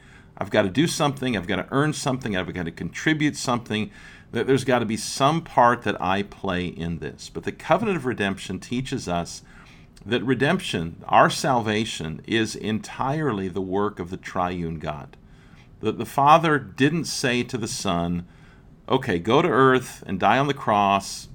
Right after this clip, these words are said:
and we'll see what happens. We'll hope for the best.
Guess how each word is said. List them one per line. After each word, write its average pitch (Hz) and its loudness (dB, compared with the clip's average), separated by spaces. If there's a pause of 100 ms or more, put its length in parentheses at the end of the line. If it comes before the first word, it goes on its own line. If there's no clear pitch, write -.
(180)
and 107 -2
we'll 110 0
see 120 -2
what 104 0
happens. 87 -4
We'll 90 -2
hope 107 -2
for 107 -4
the 87 -2
best. 76 -8